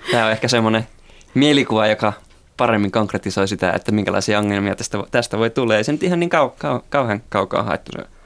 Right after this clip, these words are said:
ole kuitenkaan. Ää, salasana itsessään ei, ei ole hirveän hyvä väline, ja nyt tälläkin viikolla oli, oli taas vähän uutta uutista siitä, että taas ehkä vähän tekniikka menee en-, enempään lähemmäs sitä pistettä,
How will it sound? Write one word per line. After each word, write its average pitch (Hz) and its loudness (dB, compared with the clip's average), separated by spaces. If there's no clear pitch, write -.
ole - -2
kuitenkaan. - -10
Ää, 107 2
salasana 139 2
itsessään 113 2
ei, 110 2
ei 120 4
ole 107 4
hirveän 104 2
hyvä 104 0
väline, 104 0
ja - -4
nyt - -8
tälläkin 113 2
viikolla 104 4
oli, 98 0
oli 107 -2
taas 98 -2
vähän 104 -2
uutta 104 -4
uutista 101 -6
siitä, - -4
että - -10
taas 98 -4
ehkä - -12
vähän 123 0
tekniikka 113 -2
menee 107 0
en-, 107 -2
enempään 104 0
lähemmäs 101 -2
sitä 98 -2
pistettä, - -8